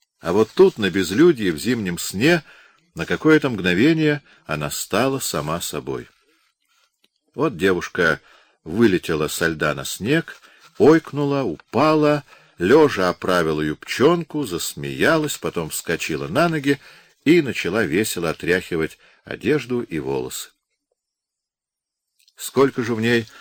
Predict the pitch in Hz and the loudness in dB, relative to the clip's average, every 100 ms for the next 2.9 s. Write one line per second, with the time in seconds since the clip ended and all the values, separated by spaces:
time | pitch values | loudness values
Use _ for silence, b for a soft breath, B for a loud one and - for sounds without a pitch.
0 | B B B 80 73 123 - - 107 110 | B B B -6 0 0 0 -2 0 0
1 | - 98 90 90 107 - 98 98 - 95 | 0 -4 -2 -2 -2 -4 -2 -4 -2 -2
2 | 92 104 107 95 78 71 - - | 0 -2 -4 -6 -6 -10 -12 -14